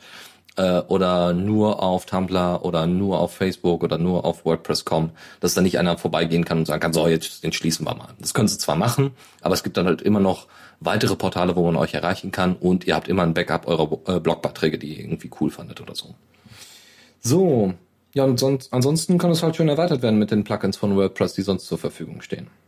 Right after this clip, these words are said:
Und wer da Bock drauf hat, kann die dann einfach dort hinzufügen, wenn's jetzt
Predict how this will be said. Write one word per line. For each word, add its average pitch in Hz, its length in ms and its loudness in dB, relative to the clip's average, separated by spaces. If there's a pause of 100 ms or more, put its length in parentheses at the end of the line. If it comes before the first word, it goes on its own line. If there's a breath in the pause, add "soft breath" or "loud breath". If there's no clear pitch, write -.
(720)
Und 107 140 2
wer 104 80 4
da 98 80 2
Bock 104 160 0
drauf - 220 -2
hat, 107 120 -2
kann 98 140 -4
die 92 80 -8
dann 87 160 0
einfach 82 240 -12
dort 82 340 -4 (460)
hinzufügen, 90 720 0
wenn's 80 240 -2
jetzt - 380 -2